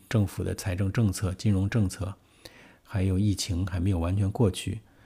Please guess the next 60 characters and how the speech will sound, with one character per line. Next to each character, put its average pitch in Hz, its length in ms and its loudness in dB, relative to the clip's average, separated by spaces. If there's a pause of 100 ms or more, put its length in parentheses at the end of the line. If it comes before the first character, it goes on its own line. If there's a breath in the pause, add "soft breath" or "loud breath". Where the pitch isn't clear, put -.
(340 soft breath)
导 87 180 -2
致 92 300 0
对 90 240 0
供 104 180 4
应 101 140 6
链 101 180 6
的 85 80 0
一 87 80 -2
些 92 160 0
影 87 180 0
响， 98 300 -4
这 - 120 -16
些 95 260 -2
都 110 200 0
是， 110 400 -4 (640 soft breath)
呃， 113 240 -6 (140)
黑 - 180 0
莓 101 120 4
公 104 180 2
司 107 380 0
两 92 180 -2
块 95 180 -4
业 101 160 2
务 92 240 -2
可 - 140 -10
能 95 120 -8
会 95 140 0
遇 101 160 2
到 90 180 -2
的 90 100 -6
一 90 60 -4
个 90 120 -10
情 - 200 -8
况。 - 280 -6 (1300 loud breath)
嗯， 92 360 0 (480)
但 127 160 2
是 117 160 0
呢， 104 220 4
这 131 100 2
些 113 180 2
只 - 160 -6
是 101 260 0
对 92 320 0 (100)
短 87 200 -4
期 - 440 -2
或 - 180 -4
者 92 140 -2
最 107 200 2
多 110 220 2
是 104 100 -2
一 92 60 0
个 95 100 0
中 139 220 0
短 104 180 0
期 - 180 -4
的 87 60 -2
一 87 80 -4
个 90 60 -2
影 85 180 -4
响， - 280 -4